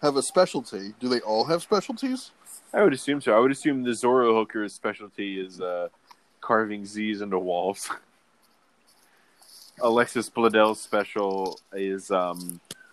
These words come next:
Speaker 1: Quir-, uh,
Speaker 2: whining about her
Speaker 1: quirky,
Speaker 2: mom.
Speaker 1: quirky dialogue between her
Speaker 2: Yeah.
Speaker 1: and her mother.
Speaker 2: Yeah.
Speaker 1: Who they mentioned. I wonder if,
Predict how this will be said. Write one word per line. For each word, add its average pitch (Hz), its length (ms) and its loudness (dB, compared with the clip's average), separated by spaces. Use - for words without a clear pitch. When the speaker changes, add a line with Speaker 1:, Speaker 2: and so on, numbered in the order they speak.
Speaker 1:
Quir-, 151 240 -2
uh, - 20 4
Speaker 2:
whining 107 640 6
about - 100 -4
her 156 120 10
Speaker 1:
quirky, 110 160 0
Speaker 2:
mom. 98 440 0
Speaker 1:
quirky 151 360 2
dialogue 127 560 0
between 107 280 -8
her 117 140 -4
Speaker 2:
Yeah. 120 60 2
Speaker 1:
and 107 80 -2
her 104 60 -8
mother. 110 300 -4
Speaker 2:
Yeah. 104 300 0
Speaker 1:
Who 175 300 4
they 160 160 6
mentioned. 156 500 -2
I 127 80 2
wonder 254 420 -2
if, 170 200 2